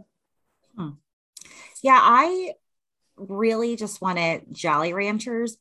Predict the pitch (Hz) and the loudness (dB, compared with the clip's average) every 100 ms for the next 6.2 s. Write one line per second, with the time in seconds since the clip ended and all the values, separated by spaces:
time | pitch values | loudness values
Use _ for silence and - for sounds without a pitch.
0 | - 190 185 185 - 202 190 185 165 170 | -6 -2 -2 -4 -4 -4 -4 -4 -4 -4
1 | 160 160 151 160 156 156 147 151 147 165 | -4 2 2 2 -2 -4 -4 -4 -6 -8
2 | 175 160 160 151 147 160 139 139 139 135 | -6 -6 -4 -4 -4 -4 -4 -4 -2 -2
3 | 143 135 135 143 147 160 185 202 196 208 | -4 -6 -6 -4 -6 -8 -10 -10 -8 -8
4 | - - _ - - 190 185 180 - 220 | -10 -20 _ -18 -4 -2 -2 -4 -2 0
5 | 220 214 202 185 170 156 147 175 165 208 | 0 -2 -6 -6 -6 -6 -6 -6 -4 -4
6 | 226 240 | -4 -4